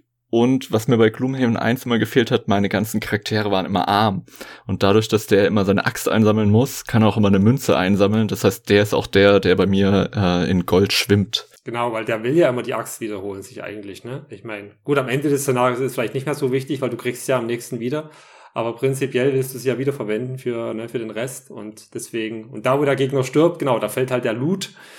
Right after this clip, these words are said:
Speaker 2: Und da liegt auch die Axt. Und deswegen sammelt man dann beides auf einmal
Speaker 1: Ja,
Speaker 2: ein.
Speaker 1: aber zum Beispiel, wenn ich ein Szenario verloren hab, dann war das gefühlt häufig wegen schlechtem Axtmanagement.
Speaker 2: <laughs>
Speaker 1: Äh,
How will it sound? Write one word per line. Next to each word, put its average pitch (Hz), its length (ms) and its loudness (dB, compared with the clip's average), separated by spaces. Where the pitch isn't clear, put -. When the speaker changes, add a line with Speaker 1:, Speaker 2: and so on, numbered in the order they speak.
Speaker 2:
Und 127 220 -6
da 127 340 2
liegt 135 220 -4
auch 127 120 -4
die 147 160 -4
Axt. - 320 -6
Und 117 100 -10
deswegen 117 280 -6
sammelt 113 280 -8
man 113 140 -12
dann 104 120 -10
beides 107 480 -8
auf - 160 -16
einmal 98 280 -10
Speaker 1:
Ja, 117 280 6
Speaker 2:
ein. 110 60 2
Speaker 1:
aber 113 400 4
zum 123 160 2
Beispiel, 120 320 4
wenn 123 100 2
ich 135 140 -4
ein 127 80 -4
Szenario 113 400 0
verloren 117 420 2
hab, 170 280 -6
dann 113 480 2
war 107 100 4
das 127 220 2
gefühlt 139 520 -2
häufig 120 420 0
wegen 107 160 -2
schlechtem 110 720 -4
Axtmanagement. - 880 -6
Speaker 2:
<laughs> - 40 4
Speaker 1:
Äh, 110 300 4